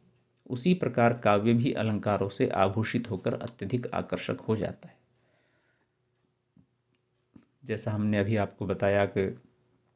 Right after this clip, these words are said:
कोई युवती अपने आप को सुंदर दिखाने के लिए, सुंदर दिखने के लिए अपने चेहरे को,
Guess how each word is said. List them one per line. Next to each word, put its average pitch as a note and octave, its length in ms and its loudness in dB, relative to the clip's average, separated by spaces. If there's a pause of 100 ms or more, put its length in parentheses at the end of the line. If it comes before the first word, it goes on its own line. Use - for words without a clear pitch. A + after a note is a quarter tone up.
(680)
कोई C#3 180 -2
युवती B2+ 460 4
अपने C#3+ 260 4
आप A#2+ 240 4
को A2+ 280 -2 (240)
सुंदर A2 440 2
दिखाने A#2 500 6
के B2+ 180 4
लिए, F#2 340 0
सुंदर A2 380 2
दिखने A#2+ 400 4
के B2 140 2
लिए - 320 -2 (920)
अपने C3 540 0 (540)
चेहरे B2 360 0
को, A2 320 -2